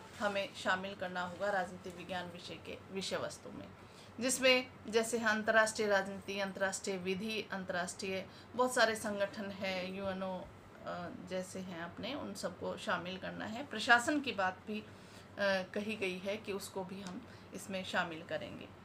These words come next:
तो यूनेस्को ने जो सम्मेलन किया, उसमें इन तमाम बातों को राजनीति विज्ञान की विषय वस्तु के रूप में स्वीकार किया उन लोगों ने। और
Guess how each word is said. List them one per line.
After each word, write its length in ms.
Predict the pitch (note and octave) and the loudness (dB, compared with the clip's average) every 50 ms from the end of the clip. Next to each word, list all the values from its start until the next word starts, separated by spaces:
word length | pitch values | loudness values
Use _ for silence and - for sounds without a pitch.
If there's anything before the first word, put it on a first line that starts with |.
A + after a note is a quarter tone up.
| - - - - - - - - - - - - | -18 -18 -18 -16 -16 -16 -16 -16 -16 -12 -4 2
तो 80 | C4+ C4+ | 4 4
यूनेस्को 600 | A#3+ B3 B3 B3 C4+ C#4+ C#4+ C#4+ - D4 D4 D4 | 6 6 8 8 8 8 8 6 4 6 6 8
ने 160 | C#4+ C#4+ C#4+ | 8 6 6
जो 240 | C#4 C4+ C4 C4 B3+ | 6 6 6 6 4
सम्मेलन 600 | B3+ - B3 A#3 A3+ A3+ A#3 A#3 A3+ A3+ A3 G#3+ | 2 2 0 2 2 2 2 4 4 2 2 0
किया, 280 | G#3+ - G3+ G3 G3 - | -2 0 2 4 4 2
उसमें 400 | - G3+ G3+ - G#3 G#3+ G3+ - | 2 -2 -4 -2 -2 -2 -2 0
इन 160 | G#3+ G#3+ G#3 | 0 -2 0
तमाम 500 | G#3 - A#3 A3+ A#3 A#3+ A#3+ A#3+ A#3+ A3 | 2 4 4 6 8 10 8 8 8 6
बातों 360 | G3 F3 F3+ - G3+ G#3 G#3 | 4 4 4 2 0 -2 -2
को 260 | G3+ - F#3 F3 F3+ | -2 -2 -4 -2 0
राजनीति 480 | G3 G3 G3 G3 G3 G3+ F#3+ - G#3 G3+ | 2 4 4 4 2 -2 -8 -6 -6 -6
विज्ञान 400 | F3+ F3+ F3+ F#3+ G3 F#3+ F#3 F#3+ | -6 -6 -6 -2 -2 -2 -2 -2
की 260 | F#3+ - G3 F#3+ - - | -4 -6 -6 -6 -6 -4
विषय 260 | G3+ G#3 - - G3 | -4 -2 2 2 2
वस्तु 380 | F3+ - E3+ F3+ - - - E3+ - - - - - - - - - - - - | 2 2 0 -8 -8 -10 -10 -12 -12 -12 -16 -18 -18 -18 -18 -20 -20 -16 -8 -2
के 80 | G3 F#3+ | -2 -2
रूप 160 | F3 E3+ F3 - F#3 | -2 -2 -6 -6 -8
में 180 | G3 G#3 - | -8 -8 -8
स्वीकार 520 | - - G3 F#3 F#3 - F3 E3+ F#3 - - - - - | -6 -2 -2 0 2 2 2 2 2 0 -4 -14 -12 -6
किया 240 | - F#3+ F#3 E3 - | 0 2 2 2 2
उन 220 | - F#3 F3+ F3+ | 0 -2 -4 -4
लोगों 280 | E3+ E3 D3 D3+ D#3 D#3 | -4 -4 -6 -6 -8 -6
ने। 140 | - F#3+ - - - - - - - - - - - - - - - - - - - - - - - - - - - - - - - - - | -6 -8 -8 -10 -14 -18 -18 -18 -18 -18 -18 -18 -18 -18 -20 -20 -20 -20 -20 -20 -20 -18 -18 -18 -20 -18 -18 -20 -18 -18 -18 -18 -2 6 12
और 380 | C4 B3+ A#3+ - - - - | 12 12 12 12 10 -2 -12